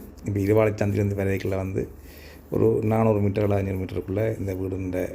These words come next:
அமைவிடம் இருக்கு. இதுல வந்து மொத்தம் நாலு பரப்பு காணி இருக்குது. மொத்தம் நாலு பரப்பிலான இந்த இடக்காலத்து வீடு இருக்குது. வீட்டுல வந்து எல்லா வேலையும் இருக்கு. டைல்ஸ் எல்லாம் பதிக்கப்பட்டிருக்குது.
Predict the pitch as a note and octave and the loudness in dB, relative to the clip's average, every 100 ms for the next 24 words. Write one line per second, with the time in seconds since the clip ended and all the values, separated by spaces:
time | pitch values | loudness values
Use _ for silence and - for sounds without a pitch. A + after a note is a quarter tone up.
0 | - - - - - - G2 G2 F#2 F#2 | -12 -20 -20 -20 -20 -10 -4 -2 -2 -2
1 | E2+ F2 A2 - - - - - - - | -4 -2 -2 -2 -6 -18 -20 -20 -20 -20
2 | - - - - - - - - - - | -20 -20 -20 -20 -20 -20 -20 -20 -20 -20
3 | - - - - - G#2 G#2+ A2+ G#2+ - | -20 -20 -20 -6 0 2 4 4 2 2
4 | A2+ G#2 A2 A#2+ A2+ G2+ G#2 F#2 G#2 G2+ | 2 4 4 4 4 2 0 -2 -2 -2
5 | F#2+ F2+ F2+ G#2 C3 F3 - - - - | -2 -4 -4 -2 -2 -4 -10 -20 -20 -20
6 | - - - - G#2 G#2+ G#2 A2 A2+ G#2+ | -20 -20 -12 -6 -2 0 2 2 4 2
7 | G#2+ A2+ A#2+ A2 G2 G2+ G#2 G#2 G2 F#2+ | 0 0 2 2 2 2 2 0 2 -2
8 | F#2+ F#2+ G#2 B2+ A#2 A2+ A2+ A2+ A#2 A2 | -2 -2 -2 0 0 2 2 4 2 2
9 | A2 G2 G2+ G#2+ G2+ G2 G#2 G2 F#2+ F#2+ | 2 2 2 2 0 -2 -6 -2 -2 -2
10 | G2+ F#2+ F#2+ F#2+ F#2+ G2 F#2 F#2+ | -4 -2 -4 -4 -4 -6 -4 -2